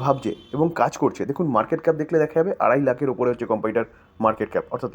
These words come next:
লার্জ ক্যাপ ক্যাটাগরির কোম্পানি। কোম্পানিটার আজকে তিরিশ তারিখ রেজাল্ট ডিক্লেয়ার হওয়ার কথা ছিল, তো রেজাল্ট চলে এসছে। তো চলুন রেজাল্ট কী করেছে সেটা একটু দেখে নিই। আমরা কোম্পানির কনসোলিডেটেড নাম্বারে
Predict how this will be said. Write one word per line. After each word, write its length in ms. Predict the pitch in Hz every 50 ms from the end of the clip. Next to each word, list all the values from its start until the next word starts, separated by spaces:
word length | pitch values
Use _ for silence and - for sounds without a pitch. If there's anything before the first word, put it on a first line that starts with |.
| 101 107
লার্জ 140 | 110 117 - -
ক্যাপ 120 | 127 123 -
ক্যাটাগরির 360 | 120 113 104 104 98 92 - 87
কোম্পানি। 240 | 85 82 78 80 - - _ _ _ _ _ _ _ _ _ _ _ _ _ _ _ _ _ _ _ _ - - - _ _ - _ -
কোম্পানিটার 400 | 127 117 135 139 135 131 131 143 - - - -
আজকে 180 | 117 117 117 135 135
তিরিশ 180 | 123 123 123 123 -
তারিখ 140 | 135 131 127 113 117
রেজাল্ট 220 | 117 117 131 123 123 123
ডিক্লেয়ার 260 | - 117 120 110 117
হওয়ার 140 | 117 101 - 107
কথা 120 | 101 101 101
ছিল, 100 | 104 107 127 - - _ _ _
তো 60 | - 131 113 117
রেজাল্ট 280 | 110 117 123 123 127 - - - _ _ -
চলে 160 | 143 131 123 120 110
এসছে। 180 | - - - - - - - _ -
তো 40 | 139 135 -
চলুন 180 | 151 156 170 170 - - _ _ _ - 120
রেজাল্ট 240 | 135 135 156 147 143 -
কী 60 | 143 139 131
করেছে 220 | 120 110 107 127 - - _ -
সেটা 140 | - 131 117 107
একটু 100 | - - 92 87
দেখে 160 | 85 - 90 -
নিই। 100 | - - _ _ _ _ _ _ _ - 139
আমরা 140 | 151 175 208 196 214
কোম্পানির 280 | 202 196 214 208 202 -
কনসোলিডেটেড 380 | 160 156 - 190 190 196 185 - 147
নাম্বারে 240 | 139 139 156 175 180